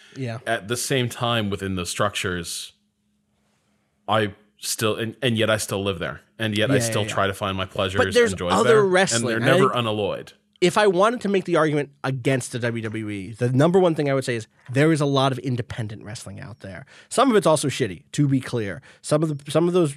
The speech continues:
Speaker 1: federations and, and associations still work with garbage people, but there are leagues out there where they, they are working with young, interesting talent, where they're doing smart work, uh, in women's wrestling. There are, are, you know, I, I think that there was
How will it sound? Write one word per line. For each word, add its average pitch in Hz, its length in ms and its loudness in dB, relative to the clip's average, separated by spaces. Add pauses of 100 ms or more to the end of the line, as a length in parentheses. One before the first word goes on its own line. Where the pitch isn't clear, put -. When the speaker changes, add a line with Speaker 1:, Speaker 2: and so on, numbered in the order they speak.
Speaker 1:
federations 139 680 0
and, 113 400 -6
and 110 340 -6
associations 117 600 -6
still 131 280 -4
work 113 240 -4
with 113 160 -10
garbage 104 420 -10
people, 175 460 -8 (280)
but 160 120 -2
there 233 140 4
are 226 60 6
leagues 135 220 -2
out 113 140 -2
there 113 200 -2
where 113 440 0
they, 110 220 -4
they 110 340 -6
are 104 120 -6
working 113 240 -4
with 107 120 -2
young, 127 320 0
interesting 110 340 -8
talent, 151 460 -2 (260)
where 120 100 -4
they're 113 100 -4
doing 107 580 -6
smart 131 360 -2
work, 127 420 -4
uh, 110 160 -6
in 101 160 -8
women's 156 260 2
wrestling. 139 520 0 (360)
There 117 260 -4
are, 107 600 -4
are, 104 400 -6
you 117 100 -6
know, 117 100 -4
I, 113 160 -4
I 120 120 -6
think 139 220 -2
that 131 100 -10
there 135 120 2
was 123 160 -2